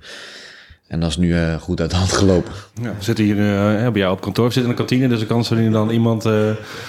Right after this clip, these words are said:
Speaker 2: binnenkomen om
Speaker 1: Ja.
Speaker 2: koffie te zetten. Eh, het heeft wel deuren geopend, jouw, eh, eh, jouw achtergrond als coureur. Dat wordt toch wel in, in het wereldje wel, eh, opgepikt en interessant gevonden? Dat
Speaker 1: Ja, heel interessant. Eh, kijk, hè, normaal gesproken als jongens, eh, vastgoed gaan doen en, hè, die komen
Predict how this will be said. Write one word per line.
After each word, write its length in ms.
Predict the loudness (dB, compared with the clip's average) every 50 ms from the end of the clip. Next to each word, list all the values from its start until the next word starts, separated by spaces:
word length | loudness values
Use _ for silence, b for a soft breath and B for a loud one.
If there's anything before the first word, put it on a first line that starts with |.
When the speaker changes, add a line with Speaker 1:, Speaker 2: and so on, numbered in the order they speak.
| B B B B
Speaker 2:
binnenkomen 540 | 0 0 2 2 2 0 0 -2 -2 -2 0 2
om 60 | 2
Speaker 1:
Ja. 160 | 4 4 4
Speaker 2:
koffie 240 | 4 2 0 -2 -4
te 80 | -4
zetten. 400 | 0 0 0 0 2 0 -4 -4 -4 B B B B B B B B B B
Eh, 280 | -2 0 2 2 2
het 120 | 2 2 2
heeft 140 | 0 0 2
wel 140 | 0 0
deuren 240 | 2 2 2 2 2
geopend, 520 | 0 0 0 0 0 0 0 -2 -2 -2 -2
jouw, 340 | 0 0 0 2 0 0
eh, 320 | 0 0 0 0 0 -2 -2 -4 -4 -6 -4 -4 -4 -4 -6
eh, 60 | -6 -8 -10 -12 -10
jouw 140 | -4 -4 -2
achtergrond 420 | -2 -2 -4 -4 -4 -2 -2 0 0
als 160 | 0 -2 0
coureur. 240 | 0 2 2 2 0
Dat 120 | -2 -2
wordt 180 | -2 0 0 0
toch 100 | 0 0
wel 80 | 0
in, 200 | 0 0 -2 -2
in 100 | -2 -2 0 0
het 120 | -2 0
wereldje 360 | 0 2 2 2 2 0 -2
wel, 420 | 0 2 2 2 2 2 2 0 0
eh, 100 | 0 0
opgepikt 480 | -2 -4 -4 -8 -2 -2 -2 0 0
en 80 | -2 0
interessant 420 | 0 0 -2 -2 -4 -4 -4 -6 -6
gevonden? 440 | -8 -8 -6 -4 -4 -2 -2 -2 -2
Dat 200 | -4 -6 -6 -8 -20 B B B B B B B B B B B
Speaker 1:
Ja, 100 | -8 -6
heel 320 | -2 2 4 4 6 6
interessant. 560 | 4 4 2 -2 -2 -2 -2 -2 -4 -4 -8 -14 -14
Eh, 100 | -12 -10 -8 -8 -6 -6 -4 -4 -4 -4 -6 -6 -4
kijk, 220 | -4 -4 -4 -4 -4
hè, 180 | -2 -2 -2
normaal 200 | -2 -4 -4 -4 -4
gesproken 380 | -4 -4 -2 -2 -2 -2 -2
als 100 | -4 -2
jongens, 420 | 0 0 0 2 0 0 0 -2 -4
eh, 100 | -6 -8
vastgoed 360 | -4 -2 -2 -2 -2 -6 -6
gaan 200 | -4 -2 -2 2
doen 260 | 4 4 4 4 2
en, 140 | 0 -2 -2
hè, 200 | -4 -4 -4 -4
die 120 | -6 -6
komen 220 | -8 -8 -8 -8